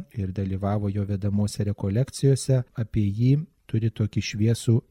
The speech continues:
įspūdį. Kunigas Bronius Bulika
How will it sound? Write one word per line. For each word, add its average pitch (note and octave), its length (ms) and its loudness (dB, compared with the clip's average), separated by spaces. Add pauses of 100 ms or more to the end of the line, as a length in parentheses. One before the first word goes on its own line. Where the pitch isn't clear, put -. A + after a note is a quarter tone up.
(160)
įspūdį. G2 520 -2 (220)
Kunigas C3 440 6
Bronius A#2+ 520 6
Bulika C#3+ 560 6